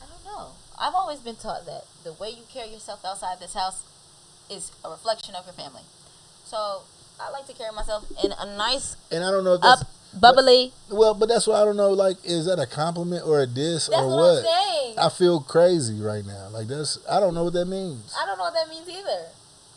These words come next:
Speaker 1: Uh, oh, and,
Speaker 2: Like, do,
Speaker 1: um,
Speaker 2: do,
Speaker 1: some,
Speaker 2: okay.
Speaker 1: some people
Speaker 2: But no,
Speaker 1: in elementary
Speaker 2: but no,
Speaker 1: school,
Speaker 2: that's
Speaker 1: some
Speaker 2: why.
Speaker 1: people, you know how we used to live, um, in, oh, um,
Speaker 2: Yeah, over
Speaker 1: in,
Speaker 2: there.
Speaker 1: over there.
Speaker 2: Mm-hmm.
Speaker 1: Um, some, somebody said that they thought that I lived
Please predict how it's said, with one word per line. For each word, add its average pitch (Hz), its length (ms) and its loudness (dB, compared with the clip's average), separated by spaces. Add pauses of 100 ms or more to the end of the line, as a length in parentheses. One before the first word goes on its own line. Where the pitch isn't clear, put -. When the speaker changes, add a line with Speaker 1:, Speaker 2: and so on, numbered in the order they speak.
(140)
Speaker 1:
Uh, 220 200 -2 (160)
oh, 220 260 -2 (300)
and, - 60 -2
Speaker 2:
Like, 147 220 2
do, 143 60 -2
Speaker 1:
um, 190 260 -6
Speaker 2:
do, 151 260 -4 (380)
Speaker 1:
some, 285 160 0
Speaker 2:
okay. 208 100 -6
Speaker 1:
some 269 160 -2
people 277 320 -8
Speaker 2:
But 143 140 0
no, 147 180 -2
Speaker 1:
in 165 60 -6
elementary 147 400 -6
Speaker 2:
but 151 60 -10
no, 170 60 -12
Speaker 1:
school, 226 140 -10
Speaker 2:
that's 220 120 -8
Speaker 1:
some 220 100 -6
Speaker 2:
why. - 60 -10
Speaker 1:
people, 208 220 -12 (340)
you 185 60 -20
know 190 220 -12
how 165 220 -12
we 170 80 -20
used 175 120 -20
to 165 60 -20
live, 165 240 -16 (240)
um, 165 240 -10 (240)
in, 147 100 -18 (180)
oh, - 320 -16
um, - 140 -18 (500)
Speaker 2:
Yeah, 107 220 -6
over 104 120 -8
Speaker 1:
in, 101 40 -10
Speaker 2:
there. 98 200 -12
Speaker 1:
over 170 140 -14
there. 156 160 -16 (220)
Speaker 2:
Mm-hmm. 104 340 -14
Speaker 1:
Um, 220 440 -4 (800)
some, 208 220 -14 (340)
somebody 190 340 -12
said 165 380 -12
that 151 200 -12 (140)
they 185 100 -8
thought 180 280 -8
that 151 100 -10
I 151 100 -10
lived 147 220 -16